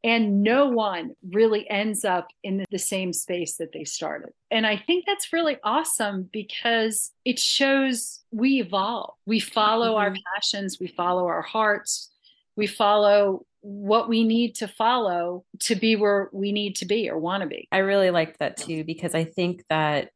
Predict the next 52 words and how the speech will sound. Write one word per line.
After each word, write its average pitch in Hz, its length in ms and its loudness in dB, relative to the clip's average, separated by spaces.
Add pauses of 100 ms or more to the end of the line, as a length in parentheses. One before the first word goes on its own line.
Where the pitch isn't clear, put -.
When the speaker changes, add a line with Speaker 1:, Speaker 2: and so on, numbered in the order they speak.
(200)
Speaker 2:
when 170 240 -2
we 156 200 -2
get 156 220 -4
started 175 440 2
in 160 220 -2
online 156 440 -4
business 151 460 -6
or 147 40 -12
start 156 320 0
out 160 200 2
in 151 60 -2
entrepreneurship, 143 1000 -4
it 175 100 0
doesn't 175 280 2
work 147 340 -2
right 123 160 -2
away. - 460 -6 (180)
And 165 100 -2
so 170 200 2
we 160 260 0
automatically 156 540 0
think 151 160 -6
that 135 100 -4
we're 147 100 -6
failing 165 600 0 (200)
in 214 100 -6
some 226 180 -2
way. 233 440 -4
We're 170 100 -8
failures. - 720 0 (640)
Or 165 180 4
if 160 120 0
we 160 120 -2
quit - 440 4
the 175 100 -2
thing 175 200 -2
that 156 140 -4
we're 151 100 -8
doing, 151 500 -2
we're 165 140 -6
just 165 200 -6
not 160 180 -6
trying 147 420 -2
hard 143 320 -4
enough. - 300 -8
We're 160 80 -2
not 151 240 -2
just - 240 -6
Speaker 1:
Mm. 165 220 -6
Speaker 2:
doing 147 340 2
something 139 400 -4
right. 131 420 -4